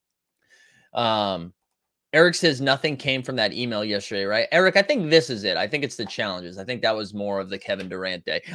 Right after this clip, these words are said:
I don't think we're done with, um, I don't think we're done with announcements, right? We know we're getting the pack information today. We know we're gonna learn that there's a hollow and an M G L E coming. Uh, so I think that'll be part of it. I think we're gonna slowly see some more stuff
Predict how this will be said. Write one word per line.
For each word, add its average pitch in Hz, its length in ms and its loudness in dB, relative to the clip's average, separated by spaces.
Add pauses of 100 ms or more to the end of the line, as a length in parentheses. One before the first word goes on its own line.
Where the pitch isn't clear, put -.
I 226 80 8
don't 254 160 4
think 190 160 6
we're 156 140 2
done 147 400 2
with, 123 240 -2
um, 104 440 0 (880)
I - 60 2
don't 220 100 4
think 196 120 6
we're 139 100 2
done 151 220 0
with 123 100 -4
announcements, 131 560 -4
right? 139 160 0
We 131 100 -4
know 131 160 0
we're 131 120 -2
getting 127 280 0
the 117 80 -4
pack 123 360 -4
information 135 560 -10
today. 139 400 -2 (320)
We 123 80 -6
know 120 160 0
we're 123 100 -2
gonna 123 220 -2
learn 117 300 -4
that 110 120 -8
there's 107 180 -4
a 101 60 -8
hollow 107 380 0
and 104 80 -8
an 98 100 -8
M 101 140 -6
G 104 160 -8
L 101 160 -6
E 120 100 -6
coming. 123 480 -6 (100)
Uh, 101 220 -8
so 101 140 -10
I - 20 -8
think 104 160 -10
that'll 110 240 0
be 110 100 -6
part 117 240 -4
of 113 80 -8
it. 117 120 0
I 131 60 -2
think 214 180 -6
we're 214 80 -4
gonna 160 160 -2
slowly 127 500 0
see 120 180 -10
some 117 220 -12
more 113 140 -12
stuff - 360 -4